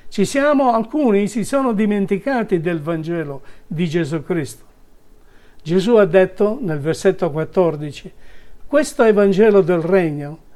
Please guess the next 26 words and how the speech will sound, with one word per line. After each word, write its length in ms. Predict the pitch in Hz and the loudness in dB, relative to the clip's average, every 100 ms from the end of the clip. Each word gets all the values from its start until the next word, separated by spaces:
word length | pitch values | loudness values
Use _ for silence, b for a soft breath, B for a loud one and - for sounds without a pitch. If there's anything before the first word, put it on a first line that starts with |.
| b b - | b b -16
sarà 480 | - 190 185 226 | 0 4 4 2
predicato 1080 | 226 247 233 214 196 202 156 123 160 156 - b - | 0 2 4 2 0 0 -2 -4 -6 -6 -10 b -10
in 320 | 170 170 165 | -2 -2 -2
tutto 360 | - 262 214 233 | -2 -2 0 2
il 120 | 208 | 2
mondo 500 | 202 185 151 143 160 b b b - - | 2 2 0 -6 -10 b b b -12 -2
in 280 | 262 262 254 | 2 2 2
testimonianza 1120 | 240 - - 208 185 170 170 180 214 - 185 | 0 0 0 2 2 2 2 2 0 -2 -4
a 40 | |
tutte 500 | - - 240 - 202 | -4 -4 -4 -2 0
le 140 | 175 165 | 0 0
genti, 580 | 143 160 135 117 151 131 b b b - | -2 -2 -4 -8 -14 -16 b b b -6
e 140 | 156 | -2
allora 460 | 156 156 190 196 175 | 0 4 6 6 4
verrà 340 | 165 160 170 | 0 -2 -2
la 140 | 160 | -2
fine." 480 | 147 233 233 147 113 b b b b b b - | -4 -2 -2 -2 -8 b b b b b b -12
E 100 | 180 | -8
sappiamo 640 | - 175 151 156 151 147 | -4 -4 -2 -2 -2 -6
che 200 | - 135 | -6 -8
con 420 | - 165 160 160 | -4 -4 -2 -6
quella 380 | - 226 202 185 | 0 2 4 2
fine 500 | - 190 175 180 185 b b - | 0 -2 -2 -2 -6 b b -8
dei 220 | 139 139 | -6 -4
governi 500 | 151 147 175 151 156 | -2 0 0 0 -4
umani 480 | 160 151 139 139 | -2 -4 -4 -8